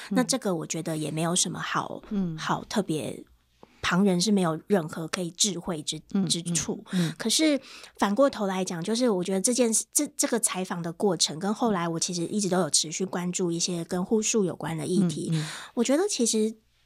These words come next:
Speaker 2: 关键还是在于说，我们人类到底是怎么看待跟我们，尤其是跟我们一起朝夕相处的植物。
Speaker 1: 嗯，嗯，嗯。
Speaker 2: 那我前几天才在脸书上看到，就是有一个那个，因为前，前阵子观叶植物很红嘛。
Speaker 1: 啊，对。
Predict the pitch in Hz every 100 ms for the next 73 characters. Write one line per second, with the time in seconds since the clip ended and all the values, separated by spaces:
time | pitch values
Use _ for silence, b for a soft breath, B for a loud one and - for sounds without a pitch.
0 | - - 254 262 294 247 180 208 208 208
1 | 180 180 196 180 175 190 180 220 240 233
2 | 202 160 190 180 160 - - 185 175 185
3 | 180 170 B B B - 208 214 233 190
4 | 156 147 147 185 240 220 240 233 226 165
5 | 151 196 - - 180 175 190 175 175 170
6 | 165 147 - - 120 185 170 160 156 156
7 | 143 B B 339 269 190 208 226 208 220
8 | 202 202 185 151 185 185 214 202 214 185
9 | 202 190 196 208 165 156 180 170 180 185
10 | 151 - - 240 - - - 214 254 247
11 | 202 - 208 220 233 190 - 147 175 -
12 | 147 - 131 - 190 165 151 160 147 -